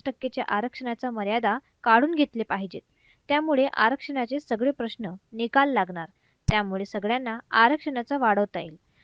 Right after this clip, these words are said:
त्यामुळे सगळ्यांचे आरक्षणाचे प्रश्न सुटतील." तर मनो-,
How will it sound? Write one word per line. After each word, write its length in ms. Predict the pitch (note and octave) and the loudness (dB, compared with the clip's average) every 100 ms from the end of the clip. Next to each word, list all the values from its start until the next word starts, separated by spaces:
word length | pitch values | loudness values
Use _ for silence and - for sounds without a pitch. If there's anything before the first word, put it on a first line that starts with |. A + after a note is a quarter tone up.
| _ - | _ -4
त्यामुळे 280 | D#4 E4 F4+ | -2 0 -2
सगळ्यांचे 460 | - A#3+ B3+ D4 E4 | -2 0 0 0 -2
आरक्षणाचे 680 | - A3 B3+ - A#3+ B3 | 2 2 0 -6 -6 -4
प्रश्न 380 | C#4 G#3+ - C#4 | -4 -6 -4 -4
सुटतील." 380 | C4 G3 - F3+ _ _ _ _ _ - - | -4 -6 -10 -20 _ _ _ _ _ -6 0
तर 80 | E4 | 0
मनो-, 340 | C#4+ C#4+ | 2 0